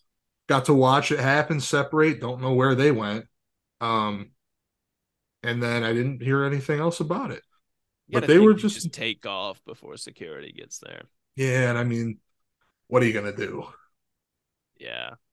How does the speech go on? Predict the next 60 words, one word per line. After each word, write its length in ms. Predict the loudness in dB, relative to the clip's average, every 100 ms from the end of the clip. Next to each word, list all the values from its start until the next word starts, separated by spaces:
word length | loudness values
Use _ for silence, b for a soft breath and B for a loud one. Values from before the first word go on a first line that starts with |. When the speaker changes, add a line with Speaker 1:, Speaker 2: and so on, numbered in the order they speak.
| _ -8
Speaker 1:
What 120 | -6
are 20 |
you 80 | -4
gonna 240 | -6 -8 -10
do? 280 | -14 -16 -18 _ _ -14
Speaker 2:
I 40 |
would 100 | -8
love 340 | -4 -2 -4
to 100 | -6
know 100 | -10
what 120 | -10 -12
they're 100 | -14
fighting 360 | -12 -12 -12
over. 260 | -16 -16 -18
Tickets, 840 | -16 -14 -10 -6 -6 -8 -12 -16 _ -14
seats. 880 | -12 -10 -10 -8 -8 -10 -12 -14 0
Speaker 1:
Yeah, 260 | 4 4 4
I 140 | 4
just, 240 | 4 2 -2
uh, 140 | -6 0
that, 300 | 2 2 4
that 180 | 4 4
was 120 | 4
Speaker 2:
Oh, 60 | 4
Speaker 1:
my 180 | 2
Speaker 2:
you 100 | 2
think 240 | 2 2 2
it 40 |
Speaker 1:
thinking 20 |
Speaker 2:
was, 140 | 0 2
like, 160 | 4
a 60 | 4
Speaker 1:
too. 0 |
Speaker 2:
previous 880 | 2 4 6 6 2 -2 -4 -10 -14 _ _
Speaker 1:
I, 100 | 0
they 140 | 0 2
probably 320 | 2 4 4
just 180 | 4 4
had 220 | 4 4
Speaker 2:
family 40 |
Speaker 1:
some 300 | 2 0 0
Speaker 2:
beef. 460 | -2 -2 -4 -6 -4
Speaker 1:
Yeah, 440 | 0 0 0 -2
that 200 | -2 -2
was 160 | -2 -4
just, 460 | -2 -2 -2 -6 2
or 120 | 6
maybe 280 | 8 6 4
somebody 440 | 2 0 2 -2 -2
said 280 | -2 -2
something 300 | 0 -2 -2
they 120 | -2 -2
shouldn't 420 | -2 -2 0 2
have, 320 | 4 4 2
and 100 | 0
it 100 | -2
was, 260 | -2 -4 0
I 120 | 2
don't 160 | 4 4
know. 320 | 4 2